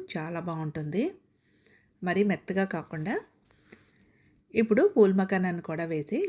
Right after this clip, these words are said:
గ్రైండ్ చేసుకోవాలి. ఇలా గ్రైండ్ చేసుకునేటప్పుడే ఇందులోకి ఒక నాలుగైదు యాలకులను కూడా వేసి గ్రైండ్ చేసుకోండి. మీరు కావాలంటే బాదం, జీడిపప్పు మిక్సీ పట్టేటప్పుడే దాంతోపాటే కూడా కలిపి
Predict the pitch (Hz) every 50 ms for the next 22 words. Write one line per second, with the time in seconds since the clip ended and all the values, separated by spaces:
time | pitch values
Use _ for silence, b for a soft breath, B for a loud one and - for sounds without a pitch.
0 | 269 - 165 147 151 160 - - 160 170 - - 165 156 151 151 147 202 349 427
1 | 427 - 220 220 220 214 196 190 175 160 170 180 - 214 196 190 - - 180 160
2 | 160 160 147 156 147 - 156 208 302 381 381 - - 196 175 156 165 160 156 151
3 | - 277 392 440 427 - 202 190 - 190 180 175 175 175 175 175 170 165 175 165
4 | - - 175 170 170 170 - - 170 165 165 - 165 156 165 165 156 151 147 -
5 | - 359 392 359 240 175 160 156 156 156 - - 156 - - - 147 147 160 185
6 | 269 403 415 B B B B B B B B B - 202 196 196 196 196 185 170
7 | 165 160 185 190 190 185 170 175 285 392 427 320 208 170 156 160 160 190 196 185
8 | - 190 170 180 - 180 170 - - 190 180 170 151 - - 185 185 180 160 151
9 | - 151 - 151 143 - 165 - 285 392 339 220 190 170 165 175 175 190 185 -
10 | 175 170 - 175 - - 160 160 190 320 440 - B B B B B B B B
11 | B B - 196 185 180 185 285 330